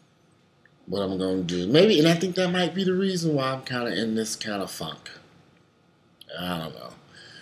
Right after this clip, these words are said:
So I'm hoping when I get to the gym and do my hour worth of cardio. Yesterday when I did that hour worth of cardio, I thought I was gonna fall off that machine. But I made it.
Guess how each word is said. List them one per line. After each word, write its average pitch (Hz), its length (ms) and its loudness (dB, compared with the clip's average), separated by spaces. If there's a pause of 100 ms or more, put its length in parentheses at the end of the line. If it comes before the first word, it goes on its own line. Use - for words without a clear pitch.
(680)
So - 160 6
I'm 123 80 8
hoping 165 480 12
when 151 80 12
I 127 100 12
get 139 180 6
to 156 80 4
the 156 100 6
gym 113 500 10
and 104 120 2
do 107 120 4
my 104 300 6
hour 120 320 8
worth 113 220 10
of 101 80 -4
cardio. 110 440 10
Yesterday 110 400 10
when 110 120 12
I 107 40 4
did 110 120 2
that 101 160 6
hour 113 180 8
worth 110 140 8
of 110 80 -8
cardio, 110 580 4
I 95 160 -6
thought 95 220 0
I - 20 0
was 87 140 0
gonna 85 120 -6
fall 101 300 6
off 95 180 2
that 92 180 0
machine. 80 520 0 (720)
But 85 100 -4
I 82 120 -6
made 82 300 -2
it. - 160 -14